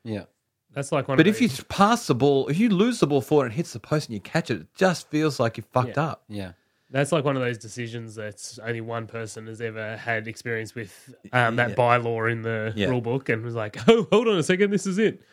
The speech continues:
Speaker 3: Or they've done, they've been in the middle of a game, it's happened, they've blown time off and they're like, "We're still writing the rules, this is okay, that's why we're doing this." Uh, but the ball went backwards when it happened in their game, so they wrote, "Oh, we'll just pretend it didn't happen."
Speaker 2: Yeah.
Speaker 3: Never did they think that if someone in this position would pu-, lose the ball and then still collect. Oh.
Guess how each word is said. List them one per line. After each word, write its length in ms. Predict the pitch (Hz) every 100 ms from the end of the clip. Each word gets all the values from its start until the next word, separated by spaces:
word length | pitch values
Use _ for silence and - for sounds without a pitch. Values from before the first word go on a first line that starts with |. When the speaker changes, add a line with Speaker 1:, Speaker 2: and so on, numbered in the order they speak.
| _ -
Speaker 3:
Or 160 | 175 190
they've 220 | 160 156
done, 260 | 143 151 131
they've 160 | 143 131
been 160 | 151
in 80 | 143
the 60 | 139
middle 160 | 151
of 60 | 147
a 40 | 117
game, 260 | 123 123
it's 100 | 110
happened, 480 | - 151 151 113 117
they've 280 | 113 107 -
blown 300 | 123 127 139
time 220 | 135 123
off 200 | 113 107
and 80 | 110
they're 100 | 104
like, 260 | 101 98 -
"We're 100 | 113
still 160 | 170
writing 180 | 139 131
the 60 | 120
rules, 240 | 110 117
this 100 | 123
is 40 | 120
okay, 220 | 117 117
that's 160 | 120 -
why 80 |
we're 60 | 117
doing 200 | 110 110
this." 160 | 113 - - _ _
Uh, 60 | 110
but 240 | 107 -
the 80 | 127
ball 260 | 117 131 143
went 200 | 135 110
backwards 360 | 135 160 139 110
when 80 | 113
it 60 |
happened 280 | 107 120 107
in 80 | 98
their 140 | 127
game, 280 | 139 95 107
so 140 | -
they 80 | 113
wrote, 200 | 113 117
"Oh, 120 | 131 131
we'll 100 | 139
just 180 | 147 131
pretend 240 | 135 135
it 40 |
didn't 160 | 123 113
happen." 340 | 110 - 123 -
Speaker 2:
Yeah. 180 | 120 107 -
Speaker 3:
Never 260 | 170 175
did 120 | 165 151
they 80 |
think 240 | 143 165 139
that 120 | 131
if 100 | 120
someone 320 | - 131 131
in 80 | 123
this 120 | 120
position 380 | - 120 120 120
would 120 | 110 -
pu-, 160 | - -
lose 400 | 123 135 170 135
the 100 | 123
ball 400 | 98 117 104 104
and 120 | 101 104
then 100 | 101
still 220 | - 117
collect. 300 | 107 107 104
Oh. 120 | 101